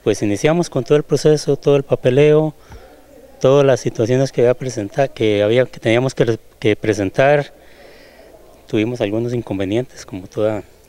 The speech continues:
situación, ¿verdad? La pandemia nos,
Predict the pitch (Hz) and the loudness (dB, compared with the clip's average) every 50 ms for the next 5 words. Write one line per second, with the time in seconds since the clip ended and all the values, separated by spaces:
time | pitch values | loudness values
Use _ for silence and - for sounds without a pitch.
0 | - - - - - 123 - - 113 101 117 120 127 131 117 113 104 117 123 127 | -20 -20 -20 -20 -20 -18 -10 -8 -8 -4 -2 -2 -2 -2 -4 -4 -2 0 0 0
1 | 127 127 - - - - - - - - - 127 113 107 - 120 110 107 110 120 | -2 -4 -8 -12 -20 -20 -20 -20 -20 -8 -2 0 0 0 0 -2 -2 0 0 0
2 | 123 127 135 131 123 110 104 101 - - - - - | 0 0 -2 -4 -4 -4 -6 -8 -10 -14 -18 -18 -20